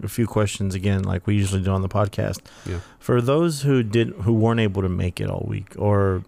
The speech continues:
Speaker 1: you know, maybe for those who just showed up Sunday and thought, "Man, something's different," you know, why should people care about Passion Week?
Speaker 2: Because everything that we are, everything that we believe in,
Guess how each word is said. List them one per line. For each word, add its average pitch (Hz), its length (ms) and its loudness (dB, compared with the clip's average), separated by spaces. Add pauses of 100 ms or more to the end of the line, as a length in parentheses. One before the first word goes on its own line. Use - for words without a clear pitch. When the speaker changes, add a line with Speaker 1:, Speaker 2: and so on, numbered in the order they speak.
Speaker 1:
you 110 120 0
know, 90 160 0
maybe 104 300 2
for 101 160 -2
those 104 220 2
who 101 60 -2
just 101 240 0
showed 101 200 0
up 98 160 -2
Sunday 98 400 -2
and 95 120 -4
thought, 98 320 -4
"Man, 98 360 -2
something's 98 340 -4
different," - 360 -4 (520)
you 123 100 0
know, 101 100 2 (240)
why 127 260 2
should 135 180 -4
people 123 220 0
care 101 280 2
about 92 280 0
Passion 90 400 -6
Week? - 260 -14 (1800)
Speaker 2:
Because 123 340 -2
everything 120 640 2
that 98 140 -2
we 98 560 -2
are, 95 640 -2 (160)
everything 101 800 -2
that 101 140 -6
we 107 120 -4
believe 98 560 -2
in, 90 420 -2